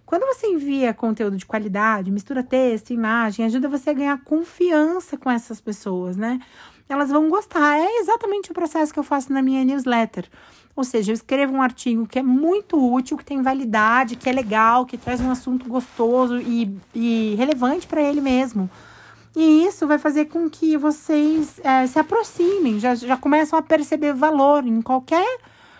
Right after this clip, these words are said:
potencial produto que eu venha oferecer. Porque vocês já tão conhecendo como é que eu trabalho, entendeu? O blog também é uma excelente ferramenta pra todas as fases do funil, né? Mas especialmente pra topo de funil.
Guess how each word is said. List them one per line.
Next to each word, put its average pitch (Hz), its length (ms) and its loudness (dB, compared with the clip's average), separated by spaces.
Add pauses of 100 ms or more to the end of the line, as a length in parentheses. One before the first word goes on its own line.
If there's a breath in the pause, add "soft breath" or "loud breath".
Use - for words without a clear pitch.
(140 loud breath)
potencial 311 760 2
produto 262 440 -2
que - 80 -4
eu 285 60 2
venha 277 200 0
oferecer. 311 520 -2 (320)
Porque - 140 -14
vocês 226 260 -6
já 269 160 2
tão 339 280 -2
conhecendo 277 680 0
como 214 200 -6
é 202 60 -8
que 196 80 -12
eu 196 60 -8
trabalho, 196 500 -10
entendeu? 208 360 -6 (1600 loud breath)
O 311 80 2
blog 233 640 2
também 226 320 0
é 220 60 0
uma 208 400 0
excelente 233 440 -2
ferramenta 214 460 -2
pra 208 120 -6
todas 311 580 2
as 262 160 -2
fases 220 380 -2
do 208 140 -2
funil, 208 520 -2
né? 285 100 2
Mas 220 180 0
especialmente 311 720 0
pra 254 140 -2
topo 220 280 -4
de 185 80 -10
funil. 208 580 -2